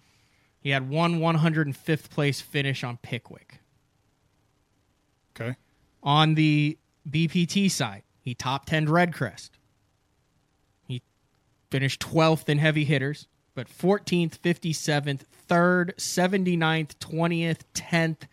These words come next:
Speaker 1: and third were his other finishes. So he had, on the B P T, he had three top ten finishes out of the seven and a top ten finish in that championship. And he also finished in the top ten in the Angler of the Year on the Bass Pro Tour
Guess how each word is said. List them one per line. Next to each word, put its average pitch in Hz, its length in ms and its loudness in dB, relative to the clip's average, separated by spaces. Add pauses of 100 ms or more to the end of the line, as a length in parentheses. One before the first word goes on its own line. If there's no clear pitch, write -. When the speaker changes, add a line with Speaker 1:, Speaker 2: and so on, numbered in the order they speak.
(260)
Speaker 1:
and 147 220 -2 (100)
third 131 480 2
were 143 160 -2
his 135 160 0
other 127 180 0
finishes. 110 460 -10
So 139 220 -4
he 139 100 0
had, 131 400 0 (500)
on 175 300 4
the 175 120 0
B 165 200 0
P 165 180 0
T, 147 320 -2
he 139 200 -2
had 123 320 0 (100)
three 180 720 0 (880)
top 160 280 2
ten 165 220 0
finishes 147 500 0
out 135 140 0
of 143 60 -2
the 151 60 -2
seven 127 480 -4 (480)
and 151 160 2
a 151 60 2
top 147 260 0
ten 143 200 0
finish 135 360 -4
in 123 60 -6
that 123 220 -4
championship. 117 680 -8 (180)
And 160 200 2
he 165 80 2
also 147 280 0
finished 135 360 -6
in 127 80 -8
the 123 80 -8
top 127 320 -4
ten 123 240 -6
in 120 60 -8
the 120 120 -8
Angler 131 420 -2
of 120 140 -6
the 120 80 -8
Year 117 300 -6
on 113 180 -8
the 113 60 -12
Bass 110 300 -10
Pro 107 240 -14
Tour - 260 -18